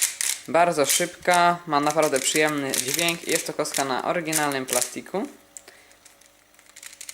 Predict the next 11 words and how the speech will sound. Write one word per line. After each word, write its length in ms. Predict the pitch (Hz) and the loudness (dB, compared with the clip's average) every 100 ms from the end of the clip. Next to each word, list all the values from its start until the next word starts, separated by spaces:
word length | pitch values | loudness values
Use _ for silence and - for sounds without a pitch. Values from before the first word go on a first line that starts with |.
| - | -12
Nie 160 | 123 117 | -12 -10
wiem, 140 | 85 | -8
czy 140 | - | -10
to 140 | - - - | -10 -18 -18
mogę 220 | - - | -16 -16
pokazać. 680 | - - 131 135 135 - - - _ _ - _ - | -20 -12 -4 -2 -2 -6 -10 -20 _ _ -20 _ -6
Ten 200 | 143 143 | -4 -4
krzyżak, 560 | - 180 160 170 196 - | -4 -4 2 0 0 -12
tutaj 220 | - - | -6 -2
mam 160 | 135 127 | 0 -2
budowę. 440 | 127 160 151 139 | -2 0 4 2